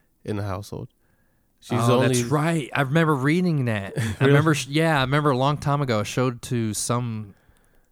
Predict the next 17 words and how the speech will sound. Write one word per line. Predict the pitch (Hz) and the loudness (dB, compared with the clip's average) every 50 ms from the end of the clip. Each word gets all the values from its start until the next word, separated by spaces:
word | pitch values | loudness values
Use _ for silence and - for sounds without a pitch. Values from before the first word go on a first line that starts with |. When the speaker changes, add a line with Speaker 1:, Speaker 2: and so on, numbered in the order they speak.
| _ _ | _ _
Speaker 2:
f-, | - - - - _ _ _ - | -20 -20 -20 -20 _ _ _ -14
female | - - 139 143 143 127 110 101 | -8 -4 -4 -2 -2 -2 -4 -4
friend | - - 110 107 | -6 -6 -6 -6
of | 101 98 | -6 -8
mine. | 98 98 98 98 98 98 | -8 -8 -8 -8 -8 -8
I | 104 | -8
go, | 104 101 | -8 -6
"Look, | 113 147 143 - 131 - _ | -6 -6 -8 -8 -12 -18 _
look." | - 135 123 - _ _ _ 165 147 - 170 - - | -14 -14 -14 -14 _ _ _ -4 -4 -2 -2 0 2
Speaker 1:
Yeah. | 190 202 156 185 170 | 2 4 4 2 0
Speaker 2:
<laughs> | - | 0
Like, | 143 131 117 117 107 104 123 - | -2 -4 -4 -4 -6 -8 -8 -8
this | 143 139 131 | -6 -6 -6
is | 131 123 | -6 -4
what | 131 135 113 | -4 -4 -4
you're | 117 120 127 123 123 | -4 -4 -4 -4 -4
into. | 131 123 - - 95 98 | -6 -6 -8 -10 -10 -12